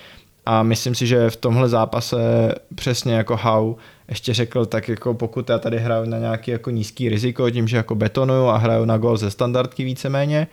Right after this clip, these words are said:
tak, eh, já můžu si myslet, že Bruno je fantastický fotbalista,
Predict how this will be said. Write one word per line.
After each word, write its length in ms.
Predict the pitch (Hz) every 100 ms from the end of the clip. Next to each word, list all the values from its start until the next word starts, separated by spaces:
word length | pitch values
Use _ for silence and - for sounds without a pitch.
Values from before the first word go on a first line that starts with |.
| - - - _ _
tak, 340 | 123 113 - -
eh, 600 | 117 113 113 110 110 - -
já 260 | 104 117 117
můžu 460 | 110 123 123 131
si 120 | 135 147
myslet, 240 | 127 127
že 80 | 123
Bruno 240 | 120 117
je 60 | 117
fantastický 560 | 117 110 123 117 -
fotbalista, 720 | 120 117 107 113 113 139 139